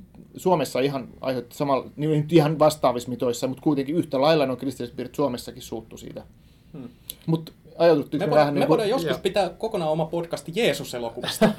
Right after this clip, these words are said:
Speaker 1: <laughs> Niin, niin, mut et siis
Speaker 2: Näitähän
Speaker 1: se,
Speaker 2: löytyy.
Speaker 1: siinä mielessä,
Speaker 3: Ha-,
Speaker 1: että,
Speaker 3: haaste on heitetty.
Speaker 1: että Scorsese teki niin kuin tavallaan kuitenkin hienon elokuvan siinä ja käsitteli
Speaker 2: Joo,
Speaker 1: jä-,
Speaker 2: ja
Speaker 1: jännää
Speaker 2: siinä,
Speaker 1: näytö-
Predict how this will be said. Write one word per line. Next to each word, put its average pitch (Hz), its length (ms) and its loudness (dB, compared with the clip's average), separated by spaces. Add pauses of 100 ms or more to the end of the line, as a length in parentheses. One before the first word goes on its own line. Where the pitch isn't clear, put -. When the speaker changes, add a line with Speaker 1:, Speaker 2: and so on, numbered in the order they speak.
(120)
Speaker 1:
<laughs> 220 180 4
Niin, 175 400 6
niin, 160 260 2
mut 180 120 2
et 208 100 2
siis 214 200 0
Speaker 2:
Näitähän 214 320 4
Speaker 1:
se, 127 60 -2
Speaker 2:
löytyy. 131 300 0
Speaker 1:
siinä 240 180 4
mielessä, 220 300 2
Speaker 3:
Ha-, 220 60 0
Speaker 1:
että, 208 260 2 (220)
Speaker 3:
haaste 123 380 -4
on 107 80 -14
heitetty. 104 240 -2
Speaker 1:
että 180 180 2
Scorsese 180 460 2
teki 185 220 4
niin 175 160 2
kuin 175 300 2 (520)
tavallaan 156 500 4 (100)
kuitenkin 160 340 2
hienon 160 260 4
elokuvan 147 400 4
siinä 131 180 0
ja 123 80 -2
käsitteli 135 440 -2
Speaker 2:
Joo, 123 140 -2
Speaker 1:
jä-, 151 160 -2
Speaker 2:
ja 147 80 2
Speaker 1:
jännää 135 200 0
Speaker 2:
siinä, 165 180 0
Speaker 1:
näytö- - 120 -14